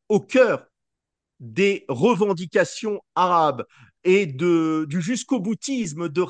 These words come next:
Hassan Nasrallah, car si la question palestinienne est écartée, euh, aujourd'hui, alors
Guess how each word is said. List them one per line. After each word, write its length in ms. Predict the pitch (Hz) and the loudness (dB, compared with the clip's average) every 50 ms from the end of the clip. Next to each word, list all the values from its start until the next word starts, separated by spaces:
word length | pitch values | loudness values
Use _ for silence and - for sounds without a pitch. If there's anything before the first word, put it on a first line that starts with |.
| - | -2
Hassan 480 | - 180 175 - - - 208 190 180 170 - _ - - | -4 -4 -4 -4 -2 0 0 0 0 -4 -10 _ -14 -6
Nasrallah, 540 | - 180 185 - - - 202 202 190 175 165 | -4 -4 -4 -2 -2 -2 0 0 2 0 0
car 480 | - - - 214 196 170 143 117 107 - _ _ _ _ _ | -2 -2 0 2 2 2 2 0 -4 -12 _ _ _ _ _
si 380 | - - - - - 285 320 294 | -14 -10 -8 -6 -4 -2 0 0
la 120 | 254 208 | 0 0
question 460 | - - 233 208 - - - 240 226 | 0 -2 -4 -4 -4 -4 -4 -4 -2
palestinienne 960 | - - 202 185 190 180 - - - 185 196 196 196 190 185 180 165 135 107 - _ _ _ _ _ _ - | 0 2 0 0 0 -2 -6 -6 -8 -8 -4 -2 0 2 2 0 0 -2 -6 -8 _ _ _ _ _ _ -2
est 200 | 220 214 - - | -2 -2 0 0
écartée, 920 | 262 226 - - 254 220 - - - _ - 226 208 190 156 131 - _ _ _ _ _ _ _ _ _ - | -2 -2 0 0 0 0 -2 -4 -8 _ 0 0 2 0 0 -4 -8 _ _ _ _ _ _ _ _ _ -2
euh, 220 | 151 151 147 147 - - | 0 0 0 0 -2 -2
aujourd'hui, 760 | - 208 196 156 175 196 175 170 147 170 180 214 254 262 262 _ _ _ _ _ _ _ _ _ | 0 0 2 2 2 2 2 2 0 -2 -4 -4 -6 -8 -10 _ _ _ _ _ _ _ _ _
alors 500 | - 170 196 233 254 240 170 127 113 - | -2 0 2 2 2 0 -2 -4 -8 -14